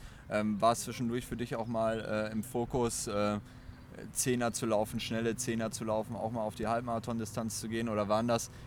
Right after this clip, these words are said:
immer nur Zwischenschritte, um wieder einen guten, schnellen Marathon zu laufen?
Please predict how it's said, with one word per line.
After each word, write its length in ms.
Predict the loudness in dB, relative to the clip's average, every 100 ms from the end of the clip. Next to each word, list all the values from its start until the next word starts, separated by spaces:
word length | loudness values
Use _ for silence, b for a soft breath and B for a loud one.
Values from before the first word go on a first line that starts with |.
| B
immer 260 | 2 4
nur 220 | 6 4 2
Zwischenschritte, 720 | 0 -2 -2 -2 -2 -2 0
um 280 | 0 0 0
wieder 220 | 2 4
einen 120 | 2
guten, 300 | 0 -2 -4
schnellen 300 | -2 -2 0
Marathon 420 | 2 2 2 -2
zu 140 | -4 -2
laufen? 480 | -2 -2 -2 -6